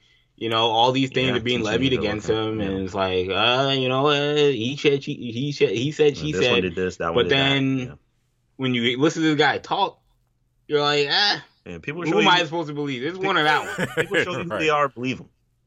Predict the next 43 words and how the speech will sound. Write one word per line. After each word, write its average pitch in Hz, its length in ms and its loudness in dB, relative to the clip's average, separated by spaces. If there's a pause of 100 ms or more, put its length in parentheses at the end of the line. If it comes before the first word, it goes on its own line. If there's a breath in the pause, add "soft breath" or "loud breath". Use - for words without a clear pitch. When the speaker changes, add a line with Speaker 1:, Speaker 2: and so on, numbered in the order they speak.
(120)
Speaker 1:
Yeah. 98 240 -12
Speaker 3:
Yeah. 76 180 -12
Speaker 2:
When 98 100 -16
people 135 180 -8
show 143 160 -6
you 147 100 -4
who 147 100 -4
they 143 100 2
are, 143 120 4
believe 139 220 -4
'em. 80 80 -8
He's - 100 -10
Speaker 1:
Yeah. 131 60 0
Speaker 2:
showing 151 260 2
us 143 80 -4
who 143 120 -2
he 131 120 2
is, 120 360 0 (320 loud breath)
Speaker 1:
And 143 160 4
the 165 60 8
Speaker 2:
and 180 140 6
Speaker 1:
other, 120 140 2
Speaker 2:
I 131 40 -4
believe 127 680 0
Speaker 1:
the, - 60 -20 (260)
Speaker 2:
what 113 220 2
he's 104 120 -8
saying 95 140 -8
Speaker 1:
the 160 80 4
other 185 120 2
thing 175 160 -6
that 147 100 0
Speaker 2:
about 151 100 0
Speaker 1:
hurts 151 140 -2
his 117 100 -14
case, 143 280 -2
Speaker 2:
what 107 120 0
he's 101 100 -4
showing 98 360 -4
about 80 180 -8
who 80 100 -12
he 71 100 -16
is. - 100 -20